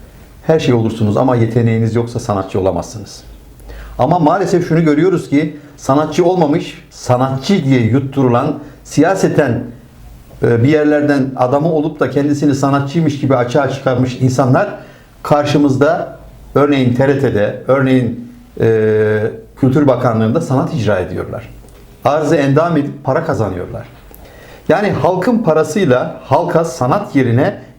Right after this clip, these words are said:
iğrenç şeyler gösteriliyor, ortaya konuyor. E, spor ve sanat yetenektir.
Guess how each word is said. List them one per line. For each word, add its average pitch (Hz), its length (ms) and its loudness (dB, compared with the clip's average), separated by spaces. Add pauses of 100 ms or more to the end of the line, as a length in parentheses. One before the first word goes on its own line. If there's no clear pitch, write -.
iğrenç 175 340 2
şeyler 156 380 2 (360)
gösteriliyor, 117 520 0
ortaya 110 360 0
konuyor. 101 400 -10 (1400)
E, 117 340 4 (840)
spor 214 500 0
ve 151 100 2
sanat 147 420 0 (960)
yetenektir. 127 720 0